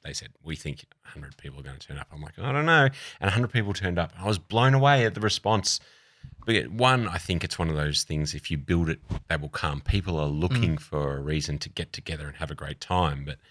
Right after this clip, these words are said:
Speaker 2: It was
Speaker 1: uh,
Speaker 2: pre-social media then, pre-Insta.
Speaker 1: Well, the, back in the day, I printed out flyers and I would go around to cafes and bike shops and say, "Do you mind if I put this up in your window?" If they said no, I just put it up anyway.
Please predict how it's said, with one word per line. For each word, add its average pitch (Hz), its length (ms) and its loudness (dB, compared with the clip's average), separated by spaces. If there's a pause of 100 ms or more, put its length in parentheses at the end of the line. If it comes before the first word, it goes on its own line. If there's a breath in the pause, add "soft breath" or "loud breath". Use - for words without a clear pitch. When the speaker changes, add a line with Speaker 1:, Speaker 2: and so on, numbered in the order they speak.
(220)
Speaker 2:
It 190 60 8
was 180 100 10
Speaker 1:
uh, - 60 8
Speaker 2:
pre-social 160 480 8
media 156 320 8
then, 113 200 2
pre-Insta. 135 1160 8
Speaker 1:
Well, 120 220 10
the, 117 220 6
back 127 280 4
in 151 80 6
the 143 80 8
day, 113 300 8
I 107 180 6
printed 117 540 2
out 87 260 6
flyers 85 480 0
and 98 100 2
I 92 80 4
would 98 120 4
go 87 120 4
around 92 220 6
to 104 60 0
cafes 85 440 0
and 90 120 -2
bike 78 200 0
shops - 220 -2
and 87 100 -2
say, 82 160 4 (360 loud breath)
"Do 85 100 -2
you 82 40 2
mind 87 180 2
if 90 120 0
I 87 60 4
put - 220 -4
this 87 160 -2
up 90 120 0
in 87 60 -2
your 85 120 2
window?" 78 340 4
If 113 240 0
they 85 100 0
said 87 180 2
no, 80 280 4
I 82 100 6
just 71 220 -2
put 80 160 -2
it 82 40 6
up 76 140 4
anyway. 80 540 4